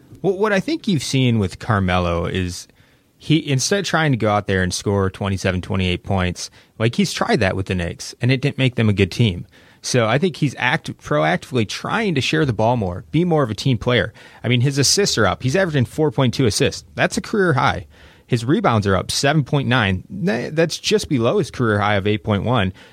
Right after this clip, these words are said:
Um, last year, he only averaged six and a half rebounds. So he's rebounding the ball much better. He's not doing much on the defensive end, but that's pretty normal. But he's playing. He's more of a t-, more of a team player now. He's shooting the ball less,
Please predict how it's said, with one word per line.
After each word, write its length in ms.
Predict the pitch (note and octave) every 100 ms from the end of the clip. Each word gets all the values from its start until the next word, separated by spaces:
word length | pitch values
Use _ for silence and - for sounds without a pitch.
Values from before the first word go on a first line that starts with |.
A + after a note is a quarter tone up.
| -
Um, 220 | G#2+ G#2+
last 320 | B2 E3+ -
year, 140 | C3 C3
he 80 |
only 200 | C3 C3+
averaged 240 | C3 C3+ B2
six 300 | - C#3 -
and 80 | B2+
a 20 |
half 240 | C#3+ D#3
rebounds. 500 | G2 F2+ F2+ F#2 - - - -
So 220 | - E3+
he's 160 | A3 C3+
rebounding 520 | E3 G3 C#3 B2 G#2
the 40 |
ball 220 | G2+ G2+
much 400 | G2 G#2 C3+ B2+
better. 240 | - G#2 -
He's 160 | G2+
not 220 | D3+ F3 B2+
doing 220 | B2+ A#2+
much 200 | A2+ A2+
on 100 | G#2+
the 60 |
defensive 500 | F#2+ A2 G#2 G#2+ G2
end, 200 | G2+ A#2+
but 180 | G#2+ F#2 - - -
that's 220 | - C3 -
pretty 240 | D3 B2
normal. 400 | A#2+ A2 F#2 - - -
But 100 | -
he's 220 | E3 A#3 -
playing. 380 | - F#3+ C#4+
He's 140 | C3 B2+
more 300 | A#2+ C3+ F3
of 80 | E3
a 40 |
t-, 160 | - - _ -
more 420 | C#3 C3+ C3 F3+
of 80 | G3+
a 60 | D3+
team 280 | - F#3+ G3
player 380 | - D#3+ E3+
now. 220 | E3 D#3+ D#3
He's 100 | A#2
shooting 380 | - F3 F#3
the 60 | F3
ball 280 | D#3+ D#3 D3+
less, 400 | D3 D3 D3